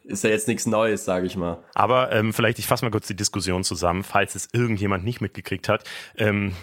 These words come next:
Speaker 2: also in dem Song geht's um eine Bordellbesitzerin, die, äh, Laila heißt eben und, äh, ja, sie heißt wahrscheinlich Laila, weil sich das reimt auf geiler, weil sie ist schöner, jünger, geiler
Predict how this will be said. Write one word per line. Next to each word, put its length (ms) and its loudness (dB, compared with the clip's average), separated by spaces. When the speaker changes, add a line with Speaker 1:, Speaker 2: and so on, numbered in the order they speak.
Speaker 2:
also 180 0
in 120 0
dem 100 2
Song 380 0
geht's 260 -2
um 240 -2
eine 160 -4
Bordellbesitzerin, 1160 0
die, 300 2
äh, 160 -6
Laila 460 0
heißt 300 -2
eben 280 -2
und, 420 0
äh, 300 2
ja, 320 -2
sie 120 -2
heißt 220 2
wahrscheinlich 440 0
Laila, 440 2
weil 200 2
sich 100 -6
das 240 -2
reimt 240 2
auf 300 0
geiler, 640 2
weil 260 2
sie 120 -2
ist 260 -4
schöner, 340 2
jünger, 460 0
geiler 380 4